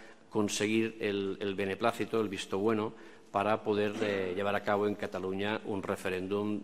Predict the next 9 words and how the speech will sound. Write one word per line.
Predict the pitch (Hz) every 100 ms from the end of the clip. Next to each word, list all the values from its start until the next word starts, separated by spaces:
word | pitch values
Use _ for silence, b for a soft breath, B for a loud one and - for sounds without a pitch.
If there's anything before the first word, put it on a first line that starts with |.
| -
de | 95
independencia, | 90 85 87 107 131 - 92
un | 90
referéndum | 92 98 98 104 95
de |
autodeterminación, | 95 92 87 82 82 82 120 92
a |
lo | 87
cual | - 104 104